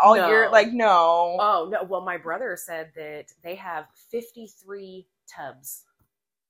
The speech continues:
Speaker 2: of Christmas decorations. It's lights, it's outdoor, that's indoor, that's tree, that's
Speaker 1: Mm-mm. No.
Speaker 2: No, they have a, they, they have a massive house, and they live in a very expensive neighborhood, so it's very normal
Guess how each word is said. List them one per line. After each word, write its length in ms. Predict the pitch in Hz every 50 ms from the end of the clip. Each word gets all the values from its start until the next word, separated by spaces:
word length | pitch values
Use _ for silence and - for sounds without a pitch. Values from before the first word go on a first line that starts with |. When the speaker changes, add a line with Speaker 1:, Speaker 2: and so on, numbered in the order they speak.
| _ _ _ _ _ _ _ _
Speaker 2:
of 60 | 147
Christmas 300 | - 156 147 151 147 -
decorations. 640 | - 139 - - - 156 _ - - - _ _ _ _ _ _ _ _ _ _ _ _ _ _ _ _ _ _ _ -
It's 380 | 165 160 - 175 170 - -
lights, 320 | 170 180 175 175 175 - 180
it's 140 | 165 - -
outdoor, 360 | 170 - - 180 175 170 170
that's 160 | 160 160 - -
indoor, 320 | 180 175 170 170 165 165
that's 240 | 160 147 - - -
tree, 380 | - - 190 185 190 185 180 170
that's 260 | 151 196 - 107 - _ _ _ _ -
Speaker 1:
Mm-mm. 280 | 139 123 113 98 82 69 64 57 62 62 53 57 53 _ _ _ 52 52 - - _ _ _ _ _ _ _ _ _ -
No. 340 | 202 185 175 170 156 139 82
Speaker 2:
No, 100 | - 208
they 100 | 196 208
have 160 | 220 226 202 208
a, 120 | 196 196 -
they, 280 | 196 196 190 170 180 - -
they 60 | 170
have 100 | 165 143
a 40 | 135
massive 380 | 139 135 131 143 - - -
house, 440 | - 175 151 151 170 - - - - _ _ _ _ _ _ -
and 100 | 143 151
they 60 | 147
live 200 | 147 160 160 151
in 140 | 143 135 127
a 40 | 123 113 _ 131
very 320 | 147 190 185 175 175 170 170
expensive 420 | - - - 165 160 170 160 143
neighborhood, 540 | 143 143 147 160 160 185 175 180 180 180 180 _ _ _ _ _
so 120 | - 156
it's 180 | 147 139 - -
very 280 | 151 147 147 151 143
normal 520 | 139 135 135 135 139 147 151 147 147 147